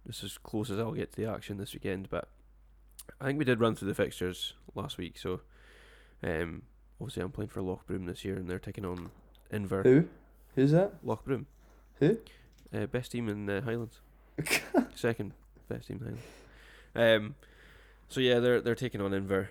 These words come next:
Speaker 1: in Inver, so, um, I actually went down and watched Inver versus Invergordon Social Club. They played a friendly on
Speaker 2: How was the game?
Speaker 1: f-, what night was that? Friday night they played. Uh, <laughs>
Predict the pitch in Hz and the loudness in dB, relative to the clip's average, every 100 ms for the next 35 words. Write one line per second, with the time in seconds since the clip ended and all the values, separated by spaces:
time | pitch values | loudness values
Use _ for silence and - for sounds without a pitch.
0 | - 110 101 95 95 98 101 95 101 - | -2 0 0 -2 -2 -2 -2 -2 -4 -4
1 | - - - - - - - - - - | -14 -20 -20 -20 -20 -20 -20 -20 -14 -4
2 | 113 98 98 123 131 131 120 110 107 107 | -2 -2 -2 -4 -2 2 4 6 8 6
3 | 69 - - - - - - - - 107 | 4 -4 -14 -20 -20 -20 -20 -20 -8 -4
4 | 104 95 95 95 98 98 101 101 - 104 | -2 -2 -2 -4 -4 -2 -2 -2 -4 -8
5 | - - - 98 - 98 107 - 98 95 | -10 -10 -6 -6 -6 -6 -6 -4 -4 -2
6 | 95 92 - - _ _ - 101 95 131 | -4 -6 -10 -20 _ _ -8 -4 2 4
7 | 127 139 127 123 120 127 120 107 98 - | 8 6 6 2 4 6 6 2 -8 -16
8 | - - - - - - - - - 139 | -20 -20 -18 -16 -18 -18 -20 -20 -10 -8
9 | - 147 139 123 127 - 139 160 107 92 | -6 -6 -6 -6 -8 2 2 4 2 0
10 | - - - - 98 95 - - - - | -4 -18 -14 -6 -2 -2 -4 -16 -20 -20
11 | - - - - - - 123 120 113 123 | -20 -20 -20 -20 -20 -2 2 4 4 2
12 | - - - - - - | 0 -10 -14 -14 -6 -4